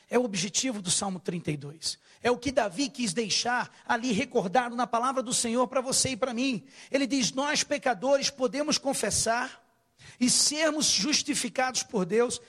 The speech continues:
recebendo o seu perdão." Será que existe uma alternativa melhor? É neste caminho que queremos viver as nossas vidas?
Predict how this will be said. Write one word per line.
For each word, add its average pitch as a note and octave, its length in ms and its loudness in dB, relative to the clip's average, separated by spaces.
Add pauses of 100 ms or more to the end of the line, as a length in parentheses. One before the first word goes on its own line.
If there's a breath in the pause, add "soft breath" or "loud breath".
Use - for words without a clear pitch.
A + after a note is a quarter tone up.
(140 loud breath)
recebendo A#3 880 0
o G3+ 80 -14
seu A3+ 400 0
perdão." D3+ 800 -10 (1600)
Será - 220 2
que C#4+ 100 -4
existe B3 420 2
uma C4+ 80 -2
alternativa B3+ 480 -2
melhor? B3 460 0 (1300)
É C#4 120 2
neste D#4 240 2
caminho D4+ 280 0
que A#3+ 120 -10
queremos C4 320 0
viver B3+ 240 0
as A3 100 -2
nossas B3 340 -4
vidas? C4+ 540 -4